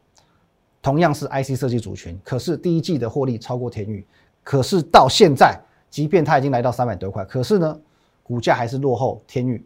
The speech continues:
一大截的股票，等着你来把握，好不好？各位，一样，如果你针对我们今天节目内容有任何问题，欢迎你透过这个line at win一六八八八，小老鼠win一六八八八，这个line可以和我们的团队呢，哦，直接做线上的对谈以及咨询。哦，在我们平常盘中、盘后还有假日呢，我会把资讯放在Telegram，win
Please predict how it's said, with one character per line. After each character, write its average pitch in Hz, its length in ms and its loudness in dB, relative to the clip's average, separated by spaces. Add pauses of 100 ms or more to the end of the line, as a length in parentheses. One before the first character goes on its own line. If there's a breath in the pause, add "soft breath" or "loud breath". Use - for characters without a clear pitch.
一 131 80 -8
大 117 220 -2
截 104 100 -8
的 95 80 -8
股 - 120 -16
票， 95 240 -8 (720)
等 104 120 -10
着 110 60 -6
你 101 80 -8
来 95 60 -8
把 85 120 -4
握， 87 120 -6 (100)
好 - 100 -6
不 104 60 -2
好？ 95 80 -2
各 139 140 -2
位， 117 180 0 (460 soft breath)
一 165 80 0
样， 208 180 10
如 170 80 0
果 190 80 6
你 165 60 4
针 190 100 2
对 190 100 6
我 151 40 4
们 135 120 0
今 156 80 0
天 170 140 2
节 151 160 0
目 208 220 2
内 247 140 8
容 170 160 2
有 135 60 0
任 175 140 2
何 147 80 2
问 165 140 2
题， 127 120 -2
欢 165 200 0
迎 131 60 -2
你 110 40 -2
透 139 160 2
过 - 0 -
这 135 60 0
个 131 100 2
line 131 260 4
at 123 220 -8
win 131 280 -2
一 139 140 -4
六 147 140 0
八 123 160 -2
八 123 80 0
八， 127 180 2
小 139 160 -8
老 170 80 0
鼠 151 220 -6
win 175 220 0
一 143 100 -8
六 151 100 -2
八 131 80 2
八 131 140 4
八， 127 160 2 (300 soft breath)
这 233 80 2
个 214 80 4
line 208 120 10
可 180 60 4
以 165 60 6
和 196 80 4
我 170 40 4
们 135 120 0
的 135 80 0
团 131 180 0
队 151 160 0
呢， 120 180 -2
哦， 101 160 -2
直 120 120 -8
接 131 100 0
做 127 180 2
线 139 220 0
上 131 180 0
的 110 80 -4
对 180 220 2
谈 131 260 0
以 104 40 -10
及 107 180 -6
咨 175 180 -4
询。 110 240 -4 (420 soft breath)
哦， 120 100 -8
在 214 100 6
我 185 60 8
们 180 60 2
平 180 120 2
常 175 240 2
盘 160 160 2
中、 196 80 0
盘 175 140 4
后 175 40 8
还 160 100 6
有 120 100 4
假 151 160 6
日 151 80 2
呢， 131 100 0
我 120 80 2
会 113 60 0
把 104 100 0
资 139 100 -8
讯 135 80 -2
放 127 160 2
在 202 120 6
Telegram，win 170 680 6